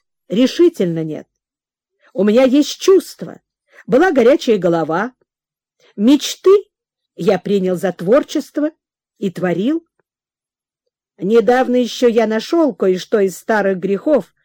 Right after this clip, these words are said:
прочел, и самому смешно стало. Дядюшка прав, что принудил меня сжечь все, что было. Ах, если б я мог воротить прошедшее! Не так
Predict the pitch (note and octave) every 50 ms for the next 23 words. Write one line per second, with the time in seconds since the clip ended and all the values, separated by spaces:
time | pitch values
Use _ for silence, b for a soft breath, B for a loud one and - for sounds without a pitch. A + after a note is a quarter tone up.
0 | _ _ _ _ _ _ _ _ - - G3+ G3+ F#3 - - - D#4 E4+ D4 G#3+
1 | D#3 - _ _ _ _ _ _ _ _ _ _ - A3 G3 - A#3+ A#3 A#3+ B3
2 | B3+ C4+ - - G3+ G3 F3+ - F3+ F#3+ F3+ F3+ - - - F3+ F3+ E3+ E3 E3+
3 | - _ _ _ _ _ _ _ _ _ _ _ - - D#3+ G#3 A#3 B3 A3 B3+
4 | B3+ - - C4 B3 - - C#4 E4 F4+ D4+ - _ _ _ _ _ _ _ _
5 | _ _ _ _ _ _ _ _ - - - A3+ A3 - B3 C4 B3+ B3+ C#4+ C#4+
6 | G#3+ C4 C4 B3+ B3+ C4 C4 C4 C4 B3+ F#3+ F3 F#3+ G#3+ E4 F#4+ F4 - - -
7 | - - - - G3+ E3 - - - G3 F3 G3 G3 F#3 D#3+ - E3 - _ _
8 | _ _ _ _ _ _ _ _ _ _ _ _ _ _ _ _ - - G3 F#3
9 | - - G#3 - F#4+ F#4+ - - E4+ B3+ C#4+ C#4 D4+ C4+ C4+ D#4+ D#4+ - _ -
10 | _ _ _ _ _ - E3 E3 B3+ C4 C#4 C#4 - - E4 D#4+ - - - F3+
11 | F3 F3 - - E3+ D#3 - - - - A#2 A2+ - - _ _ _ _ _ _
12 | _ _ _ _ _ _ _ _ _ - F3 G3+ B3+ C#4+ - _ - F#4 G4+ -
13 | _ - - _